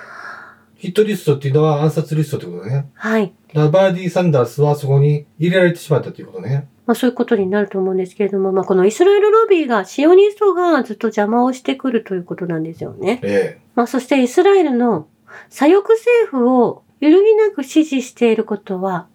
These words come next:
Speaker 2: まあ、アメリカの事実であるということをおっしゃられているわけなんです。
Speaker 1: うん。
Speaker 2: まあ、昨日のスーパーボウルも同じくなんですよね。
Speaker 1: ええ。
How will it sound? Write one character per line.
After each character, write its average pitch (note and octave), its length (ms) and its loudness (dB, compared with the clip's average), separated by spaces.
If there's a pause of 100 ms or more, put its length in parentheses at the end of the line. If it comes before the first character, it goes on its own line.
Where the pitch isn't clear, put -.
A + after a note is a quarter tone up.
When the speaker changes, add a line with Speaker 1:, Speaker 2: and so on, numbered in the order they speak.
Speaker 2:
ま G3 220 -6
あ、 - 40 -2
ア F#3+ 40 0
メ B3 120 2
リ C4+ 100 -2
カ C4+ 160 0
の A#3+ 280 0 (280)
事 C#4 140 2
実 F#4 300 2
で A#3+ 40 0
あ A3+ 140 0
る A#3 80 0
と G3 80 -8
い F3+ 80 -4
う F3 60 -10
こ E3+ 120 -12
と E3 120 -8
を - 20 -4
お D#3+ 60 -4
っ - 20 -8
し E3 100 -10
ゃ G#3 60 -4
ら G#3+ 140 0
れ G3 100 -6
て F3 160 -8
い D3+ 60 -4
る D#3+ 80 -4
わ E3+ 80 -4
け E3+ 120 -10
な D#3 80 -6
ん D3+ 60 -10
で D3 80 -12
す。 - 260 -20
Speaker 1:
う G#2+ 60 -10
ん。 G#2 160 -10
Speaker 2:
ま - 0 -
あ、 - 80 -16 (200)
昨 - 120 -4
日 - 60 0 (120)
の C#4 300 -2
ス - 220 0
ー G4 80 2
パ G#4 140 2
ー F#4 40 0
ボ F#4 140 4
ウ C#4 40 2
ル A#3 60 -4
も E3+ 320 -6
同 A3 260 2
じ B3+ 200 -8
く F#3+ 100 -8
な F3+ 100 -8
ん E3+ 60 -12
で E3+ 80 -14
す - 80 -20
よ D#3+ 80 -14
ね。 G3+ 260 -10
Speaker 1:
え - 340 -10
え。 - 40 -20